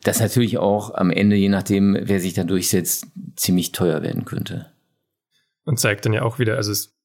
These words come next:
Speaker 2: wie schwierig es dann werden könnte mit größeren Entscheidungen, Stichwort Embargo, über das wir jetzt schon gesprochen haben,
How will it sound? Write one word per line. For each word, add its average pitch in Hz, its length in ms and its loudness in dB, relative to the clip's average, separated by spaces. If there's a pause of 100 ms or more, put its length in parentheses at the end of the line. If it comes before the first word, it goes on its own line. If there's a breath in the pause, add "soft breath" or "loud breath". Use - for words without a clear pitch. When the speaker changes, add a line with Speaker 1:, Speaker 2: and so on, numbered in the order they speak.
Speaker 2:
wie 127 140 2
schwierig 117 380 0
es - 80 -4
dann 107 180 0
werden 104 240 2
könnte 110 300 0
mit 104 120 -2
größeren 107 460 0
Entscheidungen, 101 800 -2
Stichwort 117 420 -4
Embargo, 101 380 -2
über 104 140 -4
das 104 160 -4
wir 120 80 -2
jetzt - 80 -4
schon 107 140 -2
gesprochen 104 480 -6
haben, 107 240 -4